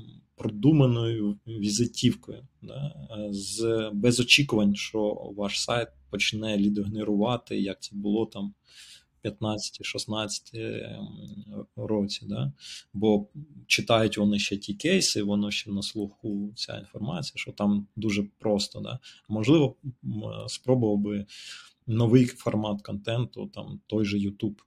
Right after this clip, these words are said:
да, там, наприклад. Ем, якщо у вас буде там, е, така цікава інформація, ви там, е, зможете передати свої, свою експертизу. Але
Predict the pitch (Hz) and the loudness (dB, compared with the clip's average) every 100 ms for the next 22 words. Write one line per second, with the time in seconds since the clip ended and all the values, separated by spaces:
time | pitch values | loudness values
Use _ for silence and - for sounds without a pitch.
0 | _ 110 107 117 - 107 107 - 117 - | _ -12 -10 -10 -12 -14 -14 -14 -14 -14
1 | 131 123 - - 110 113 107 101 101 101 | -20 -20 -20 -14 -10 -8 -6 -6 -6 -6
2 | 101 101 98 - - 98 - 110 104 101 | -4 -6 -8 -12 -12 -4 0 4 4 2
3 | 101 98 95 101 101 101 _ - 107 101 | 0 -2 -4 -6 -6 -8 _ -12 -6 -6
4 | 98 98 - 101 101 101 _ _ - - | -6 -10 -12 -10 -10 -12 _ _ -10 -4
5 | 107 104 101 101 - _ _ 110 101 107 | 0 2 0 -2 -10 _ _ -10 -6 -2
6 | 131 175 - 101 101 123 110 101 101 - | 0 0 -2 -4 -4 -6 -6 -8 -8 -18
7 | - - - _ - 110 104 104 117 110 | -20 -20 -20 _ -6 -2 -2 0 2 2
8 | 104 101 110 110 117 113 - - 113 - | -2 -4 0 2 2 0 -4 -4 -6 -6
9 | - 110 107 107 104 - 113 - 107 98 | -8 -4 -4 -2 -6 -8 -10 -4 -2 -2
10 | 98 117 143 135 | -2 2 2 0